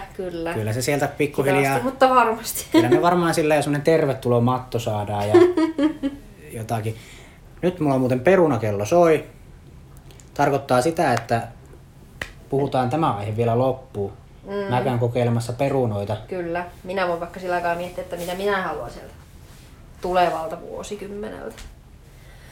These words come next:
Speaker 1: Hää, no kyllähän se ehkä päällimmäisenä on tämä oma asunto kautta talo.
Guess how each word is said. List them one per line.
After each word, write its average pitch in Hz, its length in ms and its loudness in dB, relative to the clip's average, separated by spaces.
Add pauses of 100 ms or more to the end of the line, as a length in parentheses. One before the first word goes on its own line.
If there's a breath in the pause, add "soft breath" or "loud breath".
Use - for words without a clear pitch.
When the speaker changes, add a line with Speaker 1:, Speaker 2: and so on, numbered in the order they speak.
(460 loud breath)
Speaker 1:
Hää, 247 480 2
no 254 100 0
kyllähän 214 280 4
se 294 80 0
ehkä 320 160 0
päällimmäisenä 277 640 4
on 247 60 0
tämä 240 200 2 (760)
oma 196 380 6 (120)
asunto 226 600 4
kautta 220 540 0 (160)
talo. 175 520 2